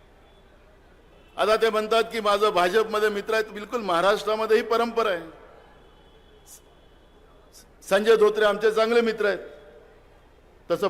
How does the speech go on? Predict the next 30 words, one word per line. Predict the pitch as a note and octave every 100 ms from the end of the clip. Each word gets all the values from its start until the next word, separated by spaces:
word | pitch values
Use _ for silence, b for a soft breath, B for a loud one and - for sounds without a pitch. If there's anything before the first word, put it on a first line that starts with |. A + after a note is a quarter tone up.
| G3
फडणवीस | G3+ A#3 A#3
पण | A3
माझा | A#3 A#3 A#3
चांगला | A3+ A3 A3+
मित्र | G#3+ G#3 G3
आहे. | F3 - - - - - - - - - _ - - - - - _ -
त्यांच्याकडे | F3 F#3+ A3 A3
कोण | G#3+ G3+ G#3+
यादी | A3 G#3 G3+
पाठवतात | A3+ G3+ G3+ G#3+
आणि | G#3+
ती | G#3+
यादी | G#3 G3 A3
कशी | G#3 F#3
मंजूर | G#3 G#3 G#3+
केली | G#3 G#3+
जाते | G#3+ G#3+ G#3+
ते | G#3+
पण | G#3+ A3
मला | G#3+ A3 A3 - - -
देवेंद्र | G#3 G#3 G#3+
सांगतो, | G3 F3+ F3 E3+ D#3+ - - -
आमच्याकडे | - E3 E3+ G3+ G#3+
कोण | G#3 G#3+
बदमाश | G#3 G#3+ G#3 G#3+ G#3+
आहेत | A3
ते | G#3+
पण | G#3+ A3+
देवेंद्र | G#3+ A3 G#3+ G#3
सांगतो, | F#3 E3+ D3+